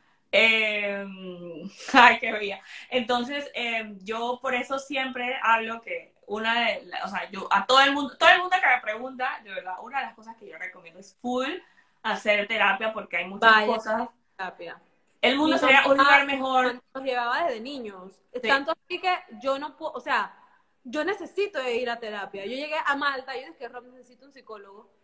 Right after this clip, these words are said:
Speaker 2: Me dije,
Speaker 1: Ujú.
Speaker 2: "¿Te sientes bien? ¿Estás deprimida?". No sé qué. Yo dije, "No, no, no, necesito un psicólogo". O sea, yo necesito una vez al mes sentarme,
Speaker 1: Sí.
Speaker 2: dos veces al mes y hablar. Y dice mi mamá, "Anda y cure sus problemitas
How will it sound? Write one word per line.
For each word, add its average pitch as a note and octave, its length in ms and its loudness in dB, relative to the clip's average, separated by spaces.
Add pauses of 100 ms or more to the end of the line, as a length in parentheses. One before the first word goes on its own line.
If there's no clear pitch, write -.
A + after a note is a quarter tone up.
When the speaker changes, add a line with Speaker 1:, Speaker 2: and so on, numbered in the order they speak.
(120)
Speaker 2:
Me G#3+ 100 -12
dije, D#4 200 -8
Speaker 1:
Ujú. G#3+ 100 -10
Speaker 2:
"¿Te - 60 -16
sientes D#4+ 280 -6
bien? E4 200 0
¿Estás B3 160 -2
deprimida?". C4 520 -2
No A3+ 80 -6
sé A#3 100 -8
qué. A#3 100 0
Yo C#4+ 60 0
dije, A3+ 260 -6
"No, B3+ 200 -4
no, G#4 180 0
no, A#4+ 180 2
necesito A3 420 -10
un F4 60 -10
psicólogo". B3+ 360 -2
O G#3 40 -12
sea, G3 160 -2
yo G#3 120 -4
necesito D4+ 400 -2 (420)
una F#4 300 4
vez G4+ 160 0
al G4 140 -4
mes F#4+ 420 -10 (180)
sentarme, D#4 580 -2
Speaker 1:
Sí. - 60 -12 (140)
Speaker 2:
dos C#4+ 100 -6
veces D4 200 -8
al C#4 80 -8
mes C#4+ 140 -10 (180)
y B3 100 -4
hablar. C4+ 540 0 (160)
Y C4+ 240 -12
dice C#4+ 180 -14
mi D#4+ 140 -10
mamá, B3+ 420 -6
"Anda C#4+ 380 -4
y B3 120 -14
cure C4+ 400 -6
sus - 120 -16
problemitas A#3+ 640 -8